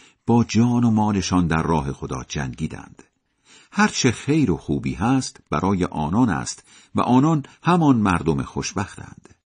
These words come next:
خدا برایشان باغ‌هایی پردرخت آماده کرده است که در آنها جوی‌ها روان است و آنجا ماندنی اند. این است کامیابی بزرگ.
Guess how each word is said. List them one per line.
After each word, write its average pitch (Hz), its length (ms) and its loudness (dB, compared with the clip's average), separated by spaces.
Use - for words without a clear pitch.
خدا 85 720 2
برایشان 76 640 0
باغ‌هایی 117 680 0
پردرخت 87 880 -4
آماده 69 420 -2
کرده 67 340 -8
است 55 380 -12
که 85 100 0
در 71 180 0
آنها 107 460 0
جوی‌ها 101 760 0
روان 71 420 -6
است - 500 -12
و 82 60 0
آنجا 65 580 -4
ماندنی 67 500 -4
اند. 50 380 -12
این 131 220 2
است 120 480 -6
کامیابی 65 760 -2
بزرگ. - 640 -12